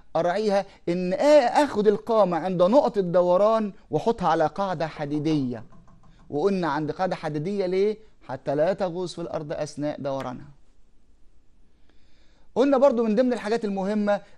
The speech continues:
إن توضع القامة رأسيًا تمامًا، يبقى القامة بتاعتي رأسيًا، واخدة الشكل الرأسي،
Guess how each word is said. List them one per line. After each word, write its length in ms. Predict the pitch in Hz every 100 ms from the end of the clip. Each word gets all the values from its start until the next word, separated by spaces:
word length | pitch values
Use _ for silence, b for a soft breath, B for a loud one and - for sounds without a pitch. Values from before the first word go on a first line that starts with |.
| -
إن 240 | 170 175
توضع 320 | 175 202 185
القامة 340 | 175 - 185 180
رأسيًا 600 | 175 135 180 175 160 151
تمامًا، 340 | 156 156 156 139
يبقى 200 | 139 135
القامة 200 | 175 165
بتاعتي 240 | 180 165
رأسيًا، 440 | 156 - 190 175
واخدة 220 | 139 156 151
الشكل 300 | - 139 147
الرأسي، 500 | 147 165 - 120